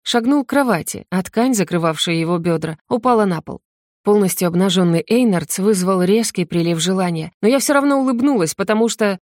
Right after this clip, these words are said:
ну да, этот слоник не был унылым, и ему очень шла лысость, она его украшала. «Посмейся, посмейся», верно разгадал мои мысли Эйнардс.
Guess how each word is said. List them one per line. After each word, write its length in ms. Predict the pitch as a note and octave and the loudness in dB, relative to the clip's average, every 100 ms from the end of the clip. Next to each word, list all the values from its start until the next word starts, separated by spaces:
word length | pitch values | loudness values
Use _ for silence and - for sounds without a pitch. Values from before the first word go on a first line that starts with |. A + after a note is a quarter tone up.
| - | -2
ну 200 | G3+ D#4 | 0 4
да, 340 | D4+ C4+ C4+ - - | 4 4 0 -4 0
этот 340 | A#3+ C#4+ E4 | 0 2 -2
слоник 480 | - D4 C#4+ C4+ G3+ | 0 0 2 0 0
не 200 | G#3 A#3 | 2 2
был 200 | B3+ B3+ | 0 0
унылым, 460 | B3 A#3+ G#3+ F3 E3 | 2 2 2 0 -2
и 80 | A#3+ | 0
ему 220 | B3 B3 | 2 2
очень 280 | B3 - A3+ | 2 0 -2
шла 460 | G3+ A3+ A3+ A3 E3+ | -2 0 0 0 -2
лысость, 560 | F3+ G#3 G#3 G#3+ - - | -2 -2 -2 -8 -10 -6
она 200 | G#3 A3 | 0 2
его 160 | A3 A3+ | 4 2
украшала. 580 | A3+ D4 - A#3+ D#3+ - _ _ _ | 0 -2 0 -2 -4 -10 _ _ _
«Посмейся, 680 | - E3 - F3+ F#3 F#3 F#3 | -4 -2 0 0 0 0 -2
посмейся», 840 | F3+ F#3 - E3+ D#3+ E3+ - D#3+ D3 _ - | -4 -4 -2 0 0 -2 -2 -6 -8 _ -10
верно 400 | G#3 C4 G#3+ F3 | -2 0 2 0
разгадал 480 | E3 D#3+ F3 E3 D#3+ | 0 -2 -2 0 0
мои 180 | D#3+ D#3+ | 0 0
мысли 420 | G3+ B3+ - E3+ | 0 -2 -4 -4
Эйнардс. 540 | - G3 D#3+ D3+ - | -2 0 -2 -6 -10